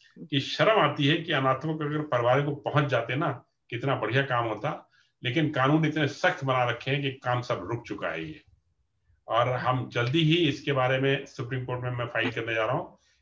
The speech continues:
मेरी petition काफी कुछ ready है और उम्मीद करता हूँ एक डेढ़ साल में, और मेरी आठ मीटिंग हो चुकी है ministry में इसी विषय पे, और मुझे उम्मीद है कि एक डेढ़ साल तक समय तो लग जाएगा,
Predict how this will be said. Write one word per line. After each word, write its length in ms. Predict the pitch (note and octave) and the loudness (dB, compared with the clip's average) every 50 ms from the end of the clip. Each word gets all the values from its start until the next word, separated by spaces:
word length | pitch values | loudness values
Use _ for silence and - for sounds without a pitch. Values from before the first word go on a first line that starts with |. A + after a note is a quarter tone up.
| _ - A#2 | _ -6 -2
मेरी 160 | A2+ A#2+ A#2 | -2 -2 0
petition 480 | - A#2+ A2 A2+ A2 - C3 B2 B2 | 0 -2 -2 -2 -4 -4 -4 -6 -4
काफी 300 | - - A2 G#2 B2 B2 | -2 -2 -2 -2 -2 -4
कुछ 100 | A2+ G#2 | -4 -2
ready 260 | G2+ G2+ G2+ G2+ C3+ C#3 | 0 0 0 2 2 0
है 380 | - G2+ A#2 D#3 - - _ _ - _ - | 0 0 -2 -4 -4 -10 _ _ -20 _ -4
और 160 | - C3 C3 | -2 0 2
उम्मीद 280 | C3+ C#3+ D#3+ E3 D#3 D#3+ | 2 4 4 4 4 4
करता 220 | C#3 C3 C3 D3+ | 2 0 2 2
हूँ 100 | D3+ D3+ | 0 0
एक 240 | D3+ C3 C#3 C3+ B2 | 2 0 0 0 2
डेढ़ 140 | B2+ C3+ B2+ | 0 0 0
साल 200 | A#2+ C3 B2+ B2+ | 0 -2 -2 -2
में, 160 | C3 C#3 D3+ | 0 -2 -2
और 160 | - C#3 C3 | -2 -2 0
मेरी 240 | B2+ C3+ C#3 D3+ D3+ - B2+ | 2 2 0 0 0 -2 0
आठ 280 | C3 D#3+ D#3 D#3+ - | 2 2 2 0 -2
मीटिंग 300 | B2+ A#2+ B2 D3 E3+ D3 | -6 -4 -4 -2 0 2
हो 140 | C3+ B2+ - | 2 2 0
चुकी 200 | - A2+ - B2 | -2 -6 -8 -8
है 120 | B2 A2 A2 | -6 -6 -6
ministry 400 | G#2+ A2 G#2 G#2 - - A#2 G2+ | -6 -6 -6 -8 -6 -6 -6 -6
में 220 | F#2 F2+ - - E3 E3 D#3+ - - - - - - | -6 -8 -4 2 2 2 2 2 -4 -16 -16 -14 -12
इसी 200 | B2+ - - D3 | -10 -4 -2 -2
विषय 320 | - - D3 C#3 A#2 G#2 - | 0 2 2 2 2 0 -2
पे, 140 | - - - _ _ _ - - _ - - - - | -2 -6 -16 _ _ _ -20 -14 _ -8 -6 -2 0
और 340 | - - - - - - A#2+ | 2 2 2 0 -4 -2 2
मुझे 200 | C3 C#3 D3 D3+ | 2 4 4 4
उम्मीद 340 | C#3+ C3 C3+ D3+ E3 F3 C#3 | 4 4 6 4 4 4 4
है 360 | B2+ A2+ B2 D#3 G3 - - _ _ _ _ _ _ _ - | 2 2 2 0 -2 -6 -12 _ _ _ _ _ _ _ -4
कि 200 | C3+ C3+ C3+ - | -4 -4 -2 0
एक 200 | D#3 D#3+ E3 D#3 | 0 0 2 2
डेढ़ 140 | D#3 E3+ E3 | 2 2 2
साल 240 | C#3+ D3 D#3+ D#3 D#3 | 4 4 2 2 2
तक 140 | E3+ D#3 D3+ | -2 -2 -4
समय 280 | - - C#3+ C#3+ D3+ | -2 0 0 0 2
तो 100 | D3 D3+ | 2 2
लग 180 | C3 C#3 C3 B2 | 0 0 0 0
जाएगा, 460 | A#2+ G#2+ G2+ G2+ A2 C#3 E3 - - | 0 0 0 0 0 -2 -4 -6 -10